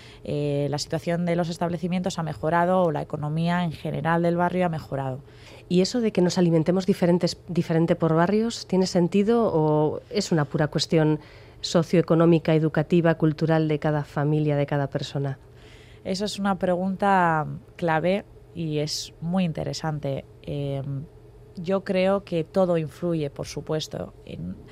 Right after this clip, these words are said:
Speaker 1: si tienes unos productos en la calle, esos son los que vas a comprar si están al lado de casa. Por supuesto, el entorno nos va a influir.
Speaker 2: Ujú.
Speaker 1: También nuestra cultura, porque efectivamente los que han venido de otros países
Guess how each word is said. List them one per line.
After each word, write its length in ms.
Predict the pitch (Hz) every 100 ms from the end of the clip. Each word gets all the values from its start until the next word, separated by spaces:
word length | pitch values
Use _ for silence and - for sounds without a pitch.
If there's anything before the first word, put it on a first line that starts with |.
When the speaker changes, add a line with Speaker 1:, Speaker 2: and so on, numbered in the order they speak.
| - - -
Speaker 1:
si 200 | - 180
tienes 360 | 170 180 185 190
unos 180 | 185 -
productos 960 | 185 185 196 185 180 165 151 - - - -
en 160 | 160
la 140 | 151 156
calle, 500 | 180 185 202 220 -
esos 220 | 190 175 -
son 160 | 160
los 160 | 151 -
que 100 | 151
vas 220 | 147 -
a 60 | -
comprar 460 | 143 147 160 151 -
si 160 | - 160
están 260 | - 160
al 100 | 151
lado 120 | 143
de 120 | 139 135
casa. 380 | 170 170 160 - - -
Por 140 | 170
supuesto, 400 | 165 180 175 190
el 80 | 185
entorno 500 | 160 180 185 196 -
nos 240 | 170 165 185
va 60 |
a 40 | 185
influir. 520 | - 143 165 151 - - 185
Speaker 2:
Ujú. 320 | 175 160 185 - - - 185
Speaker 1:
También 300 | 175 165 180
nuestra 240 | 226 - 214
cultura, 480 | 156 156 254 208
porque 320 | - 160 160 151
efectivamente 800 | 147 139 147 143 240 214 - - - -
los 280 | 170 160 -
que 440 | 151 143 143 139 165 -
han 160 | 160
venido 320 | 160 175 165
de 80 | 151
otros 240 | 156 165 -
países 680 | 165 190 - 220 294 -